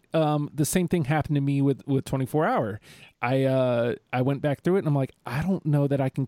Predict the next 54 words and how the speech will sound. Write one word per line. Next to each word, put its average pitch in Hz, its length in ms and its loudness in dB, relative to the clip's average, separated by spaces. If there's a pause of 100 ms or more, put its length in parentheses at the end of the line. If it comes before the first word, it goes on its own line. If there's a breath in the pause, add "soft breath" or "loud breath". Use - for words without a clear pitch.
(140)
cut 247 300 -4
any 135 200 -2
of 95 80 -8
this. 98 320 -8
Like, 117 260 -8
this 170 220 -2
is, 147 320 -4 (220)
this - 180 -4
is 190 60 -2
all 151 160 2
great." 202 300 -2
Now, 156 240 0 (580 loud breath)
I 156 60 2
found 202 400 -2
cuts - 320 -2
from 156 340 -2 (100)
a-, 147 100 -2 (180)
all 151 140 2
the 139 100 2
other 180 160 2
albums 127 560 -2
and 127 180 0
I 123 60 -2
was 120 100 -4
like, 123 160 -4
"Okay, 139 240 0
well, 123 300 0 (260)
I, 131 140 -4 (100)
this 143 220 -2
is 147 80 -4
just 147 240 -2
what 156 100 0
we're 139 100 0
gonna 139 140 0
go 147 180 2
with." 117 280 -4 (100)
Uh, 127 220 0
so 139 140 -4
I'm 151 100 -2
a 170 60 -2
little 220 260 0
heavy 170 260 0
on 147 140 0
those 143 200 2
two 143 220 -2
records, 117 500 -4 (460 loud breath)
and 120 140 -4
I've 117 140 -4
got 123 420 -2 (680 soft breath)
stuff - 580 -6
from 120 220 -4
the 113 80 -4
other 104 160 -6
ones. 67 380 -10